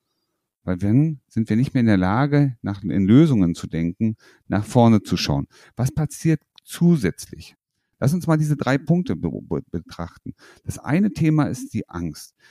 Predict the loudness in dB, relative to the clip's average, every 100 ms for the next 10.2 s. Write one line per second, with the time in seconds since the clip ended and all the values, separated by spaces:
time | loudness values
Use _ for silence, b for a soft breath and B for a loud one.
0 | b -2 -2 0 -4 -4 -6 -6 -10 -2
1 | 0 2 0 -2 -4 -4 -2 -2 -2 0
2 | 0 0 0 0 -2 -2 b b b 2
3 | 2 0 -4 -4 0 0 2 2 4 2
4 | 2 0 -2 -4 0 2 2 0 -2 0
5 | 0 0 -2 0 0 0 -2 -10 _ _
6 | _ 0 0 0 -2 0 0 0 0 0
7 | -2 -2 -2 -4 -2 0 2 2 0 -2
8 | -2 -4 -2 0 -2 -2 -2 -2 -2 -6
9 | -4 -2 2 2 0 0 0 0 0 -4
10 | 2 2